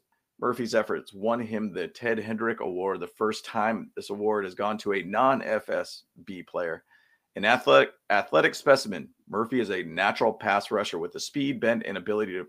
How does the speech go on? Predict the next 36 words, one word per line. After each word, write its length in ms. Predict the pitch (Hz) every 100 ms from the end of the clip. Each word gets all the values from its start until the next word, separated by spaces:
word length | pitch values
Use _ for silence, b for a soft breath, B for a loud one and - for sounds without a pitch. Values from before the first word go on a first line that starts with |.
| -
finish 240 | 98 -
through 140 | 101
blocks. 340 | 87 92 73 - b b _ _
The 80 | 135
thing 160 | 147 214
that's 180 | 196
interesting 400 | 170 - - 113
about 260 | 110 95 90
this 160 | 90 -
kind 220 | 95 85
of 80 | 82
guy 160 | 87
with 200 | 87 82
Caleb 320 | - 113 92
Murphy, 500 | 80 95 95 - 73 - _ _ _ _ -
you 60 |
know, 260 | 107 98 - b b b _ _
you 220 | 147 220
put 240 | - 196
him 120 | 196 131
in 140 | 123
a 60 | 107
sis-, 400 | - 147 139 - -
situation 680 | - - 123 123 120 98
just 220 | 95 110
to 60 | 123
say, 260 | - 120 123
for 180 | 101
instance, 300 | 104 127 85
if 120 | 92 -
we 240 | 127 175
had 500 | 135 127 104 90 110 - _ _ _
him 360 | - 110 131 127
with 400 | 117 104 101 - _ _ _ _
Khalil 160 | 98 98
Mack, 380 | 120 151 85